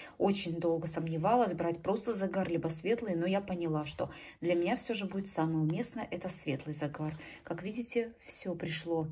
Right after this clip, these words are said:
хорошо упаковано. Он в таком вот немножко новом формате сейчас. Давайте быстренько откроем. Постараюсь летом все равно так сильно не загорать, поэтому, ну, не вижу в этом смысла. Я не пойму, у них идет двойная упаковка, что ли? А, наверное.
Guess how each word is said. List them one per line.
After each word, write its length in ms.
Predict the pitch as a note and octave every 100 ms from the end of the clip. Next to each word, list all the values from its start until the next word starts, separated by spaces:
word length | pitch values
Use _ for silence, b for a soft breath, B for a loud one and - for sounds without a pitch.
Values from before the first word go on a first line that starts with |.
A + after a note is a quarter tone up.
| B B B -
хорошо 360 | E3+ E3 F3
упаковано. 760 | E3 D3 - A3 B3+ A#3+ A#3 A#3 - B B B -
Он 100 | G3+
в 80 | G3+
таком 300 | F3+ F#3+ G3
вот 180 | F3+
немножко 340 | E3+ E3+ - F3+
новом 240 | F#3 E3
формате 540 | D#3+ E3+ E3 D#3+ D#3 F#3
сейчас. 580 | - A#3+ - C4+ - -
Давайте 340 | G#3+ F#3+ F3+
быстренько 420 | - E3+ - D#3 D#3 -
откроем. 380 | - A#3+ D#4
Постараюсь 420 | C#4+ D#3+ G#3 G3+ G#3
летом 220 | G#3+ G#3
все 100 | G#3
равно 140 | A3+
так 140 | A#3+ G3
сильно 260 | - G#3
не 160 | G3+ F#3+
загорать, 560 | F#3 F#3+ G3 G#3+ A#3+ -
поэтому, 420 | F#3 F3 F3 F3 F3
ну, 100 | F3+
не 140 | F3
вижу 200 | F3 G3
в 20 | F3+
этом 140 | F3
смысла. 420 | F3 E3+ E3 E3+ E3 B B B
Я 60 | F#3
не 60 |
пойму, 200 | F#3 F#3
у 40 | E3+
них 120 | D#3+ -
идет 180 | E3+ -
двойная 240 | E3 F3+ F3+
упаковка, 420 | F#3 F#3+ C#4+ -
что 180 | - F3+
ли? 80 | - - - - _ - B B B B B -
А, 120 | - E3+
наверное. 500 | E3+ G3 F3 E3+